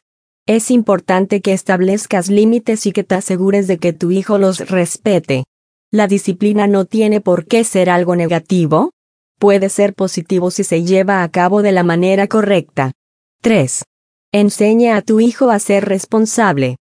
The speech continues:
Quieres que tu hijo se convierta en un adulto responsable, así que debes enseñarles desde temprano a ser responsables. Esto significa que deben aprender a hacer las tareas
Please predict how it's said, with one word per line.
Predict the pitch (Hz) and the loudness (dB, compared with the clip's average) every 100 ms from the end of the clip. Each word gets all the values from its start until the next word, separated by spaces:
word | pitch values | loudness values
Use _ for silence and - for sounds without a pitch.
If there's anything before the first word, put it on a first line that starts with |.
| _ _ _ - | _ _ _ -2
Quieres | 240 254 277 - | 0 2 0 -2
que | 240 | -2
tu | - 220 | 2 2
hijo | 233 214 240 | 2 0 -4
se | - | -4
convierta | - 165 160 185 196 220 | -2 0 2 0 0 -2
en | 214 | 0
un | 202 | 2
adulto | 185 175 180 185 | 2 2 0 0
responsable, | 170 160 - 170 160 - 170 151 160 269 - _ | -2 -2 -2 -2 -2 -2 0 0 0 -2 -6 _
así | 185 202 247 254 | -4 -2 0 0
que | 240 | 0
debes | 220 202 196 | 0 0 0
enseñarles | 185 160 180 180 185 190 214 | -2 0 0 0 0 0 0
desde | 208 202 202 | 0 0 0
temprano | 196 190 - 214 208 202 | -2 -2 0 0 2 0
a | |
ser | 208 196 196 | 0 -2 -2
responsables. | 196 190 - 220 - 220 170 135 131 - - _ _ _ _ | -2 -4 -2 -2 0 0 0 -2 -4 -10 -18 _ _ _ _
Esto | 220 226 - 226 | -2 0 0 0
significa | 233 214 208 - 240 269 | 0 2 0 0 -2 -2
que | 262 226 | 0 0
deben | 226 247 233 | 0 2 0
aprender | 202 190 180 185 214 226 | 0 0 0 2 2 0
a | |
hacer | 214 196 190 | 0 -2 -2
las | 185 - | -4 -2
tareas | 175 165 151 147 294 - | 0 2 2 0 -4 -10